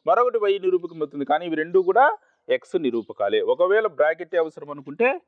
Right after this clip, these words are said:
ఈ రకమైనటువంటి ఫ్లవర్ బ్రాకెట్ వేయవచ్చు, అంతేగాని ఈ రకమైనటువంటి బ్రాకెట్ వేయకూడదు. ఈ విధంగా ఈ బహుపది యొక్క శూన్యాల్ని మనము రేఖాచిత్రాన్ని గీసి కనుక్కోవడం జరిగింది.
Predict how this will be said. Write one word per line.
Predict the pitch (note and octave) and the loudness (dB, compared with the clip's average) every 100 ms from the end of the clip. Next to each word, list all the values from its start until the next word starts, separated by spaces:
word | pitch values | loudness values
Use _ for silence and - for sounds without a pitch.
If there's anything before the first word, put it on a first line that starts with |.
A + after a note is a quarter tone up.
| _ _ C#3+ F#3 | _ _ -4 -2
ఈ | A3+ | -2
రకమైనటువంటి | A3 G#3+ G#3+ G3 F#3+ F3+ - | -4 -6 -6 -6 -6 -6 -4
ఫ్లవర్ | E3 F#3+ G3+ | 0 0 0
బ్రాకెట్ | E3 D#3+ E3+ C#4+ B3 | -4 -4 -6 -6 -6
వేయవచ్చు, | F#2+ E2+ _ _ _ _ _ _ _ | -8 -10 _ _ _ _ _ _ _
అంతేగాని | C#3+ E3 D#3+ E3+ C#3+ C#3 _ _ _ _ _ _ - D3+ | -4 0 0 -2 -4 -6 _ _ _ _ _ _ -2 0
ఈ | G3 | 2
రకమైనటువంటి | G3+ G3 G3+ F#3 E3+ D3+ C3 | 0 -4 -4 -6 -6 -6 -2
బ్రాకెట్ | B2 B2 B2 A#3+ G#4 - _ _ B2 | -2 -2 -2 -2 -2 -6 _ _ -4
వేయకూడదు. | C3+ G#2+ E2+ _ _ E2 _ _ _ _ _ D#3+ | -2 -2 -8 _ _ _ _ _ _ _ _ -2
ఈ | A#3 | 0
విధంగా | A#3+ A#3 G#3 F#3 F3 F3+ | 2 2 2 2 0 -6
ఈ | F3+ | -4
బహుపది | F3+ E3+ F#3+ F3+ | -4 0 0 2
యొక్క | E3+ D#3 | 0 -6
శూన్యాల్ని | D#3 D3+ D3 C#3 | -4 -4 -4 -6
మనము | C3+ D3 B2 A#2+ _ _ A#2 C3 | -6 -4 -4 -4 _ _ -4 2
రేఖాచిత్రాన్ని | F#3+ A3 A#3 A3 G3+ F#3 F3+ E3 C#3+ | 2 2 0 -2 -4 -4 -4 -6 -8
గీసి | F3 E3+ D#3+ C#3+ C#3+ - _ - | -8 -2 -2 -2 -6 -12 _ -6
కనుక్కోవడం | C#3+ E3 E3 D3+ C#3+ | -4 -2 -2 -2 -4
జరిగింది. | C#3+ C3 C3 C3 | -6 -6 -2 -2